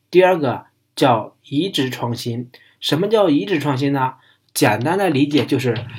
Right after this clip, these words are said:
将某一个已经被市场验证，或者叫被资本验证，成熟可行的办法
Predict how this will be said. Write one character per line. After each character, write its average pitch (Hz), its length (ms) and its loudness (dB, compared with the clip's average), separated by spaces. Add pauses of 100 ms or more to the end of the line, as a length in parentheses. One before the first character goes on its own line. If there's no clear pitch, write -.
(180)
将 190 280 4
某 131 360 -2
一 120 180 -2
个 175 320 -2 (260)
已 113 300 -2
经 190 400 6
被 151 260 2
市 180 240 6
场 120 280 0
验 147 320 4
证， 175 240 0 (300)
或 170 140 2
者 143 120 2
叫 139 160 2
被 127 260 0
资 190 320 -6
本 117 180 0
验 127 220 -2
证， 123 240 -2 (380)
成 185 280 4
熟 160 300 8
可 - 240 -4
行 123 180 0
的 143 120 2
办 185 340 4
法 120 260 -10